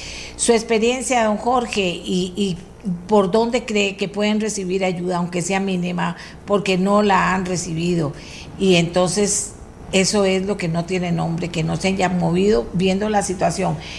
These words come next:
Gente que no está pidiendo bonos, gente que está pidiendo trabajar y que de hecho está multiplicando lo poquito que tiene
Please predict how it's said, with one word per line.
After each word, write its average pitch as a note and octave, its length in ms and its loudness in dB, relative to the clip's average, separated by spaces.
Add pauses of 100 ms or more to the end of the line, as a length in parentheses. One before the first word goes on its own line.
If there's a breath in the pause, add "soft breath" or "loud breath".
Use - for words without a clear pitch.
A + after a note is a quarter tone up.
Gente A3+ 300 0
que A#3+ 120 2
no G#3 80 4
está C4 220 0
pidiendo A#3+ 400 0
bonos, F3 400 0
gente G3 320 -4
que B3 80 -6
está A3 200 0
pidiendo G3+ 500 -2
trabajar F3 520 4
y F#3+ 60 -2
que F3 160 -6
de F3+ 140 -2
hecho G3 180 -6
está A#3+ 180 -4
multiplicando G#3+ 720 -4
lo E3+ 100 -2
poquito G3+ 480 -6
que G#3+ 100 -6
tiene F#3+ 380 -4